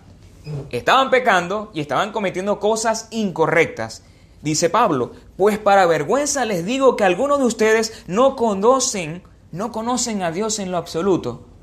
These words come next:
¡Wow! Una iglesia, el pueblo de Dios, que no conoce a Dios. Posiblemente en esta iglesia habían personas que su caminar no era el correcto. Y Pablo dice,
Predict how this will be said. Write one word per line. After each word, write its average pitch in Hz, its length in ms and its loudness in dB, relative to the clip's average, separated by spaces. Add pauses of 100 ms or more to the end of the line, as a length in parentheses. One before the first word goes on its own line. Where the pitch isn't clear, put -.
(140)
¡Wow! 170 440 -2 (1500)
Una 120 180 -6
iglesia, 165 680 -2 (360)
el 120 200 -4
pueblo 226 460 4
de 165 160 4
Dios, 233 480 -4 (680)
que 127 120 -8
no 254 200 0
conoce 254 360 -2
a 240 80 0
Dios. 240 240 0
Posiblemente 190 720 -6
en 190 80 -4
esta 208 220 -6
iglesia 208 340 -2
habían 175 160 -4
personas 190 400 -6
que 175 140 -2
su 156 260 -2
caminar 156 560 2
no 151 100 -4
era 147 120 0
el 170 120 -4
correcto. 202 640 -2 (220)
Y 160 80 0
Pablo 165 240 6
dice, 139 400 0